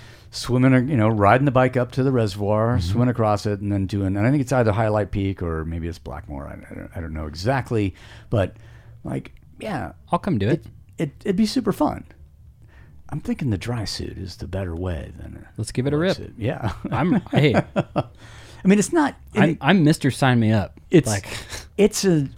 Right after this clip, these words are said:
Speaker 1: it's an entry level picnic. This is like an after, this is not like an all day picnic.
Speaker 2: Good. So it's an actual picnic.
Speaker 1: So it's an actual
Speaker 2: You can
Speaker 1: picnic,
Speaker 2: actually have
Speaker 1: not
Speaker 2: a
Speaker 1: like
Speaker 2: picnic
Speaker 1: a
Speaker 2: and
Speaker 1: fucking
Speaker 2: suffer fest.
Speaker 1: Yeah.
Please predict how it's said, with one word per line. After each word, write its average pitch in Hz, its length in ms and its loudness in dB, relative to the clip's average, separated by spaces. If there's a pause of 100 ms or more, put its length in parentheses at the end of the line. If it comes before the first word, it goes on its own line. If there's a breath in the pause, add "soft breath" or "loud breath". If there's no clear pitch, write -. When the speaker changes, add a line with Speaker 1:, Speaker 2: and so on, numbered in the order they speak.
(120)
Speaker 1:
it's 180 220 4
an 123 140 2
entry 143 380 2
level 82 340 0
picnic. 76 460 -4
This - 160 -4
is - 120 -2
like 135 160 0
an 101 80 -2
after, 104 260 -4
this 147 220 -4
is 156 80 -4
not 139 160 0
like 101 200 0
an 90 60 -4
all 92 160 0
day 82 180 -6
picnic. - 420 -8
Speaker 2:
Good. 117 240 2
So 110 100 0
it's 101 140 -2
an 107 60 0
actual 123 240 0
picnic. - 400 -6
Speaker 1:
So 110 120 -2
it's 104 120 -4
an 113 80 0
actual 127 280 4
Speaker 2:
You 98 60 2
can - 60 0 (120)
Speaker 1:
picnic, 110 160 0
Speaker 2:
actually 101 200 0
have 104 180 4
Speaker 1:
not - 40 0
Speaker 2:
a 107 40 6
Speaker 1:
like 95 120 4
Speaker 2:
picnic 117 120 2
Speaker 1:
a - 20 -2
Speaker 2:
and 101 200 -2 (240)
Speaker 1:
fucking 76 480 -4
Speaker 2:
suffer - 260 2
fest. - 400 -6
Speaker 1:
Yeah. - 360 -2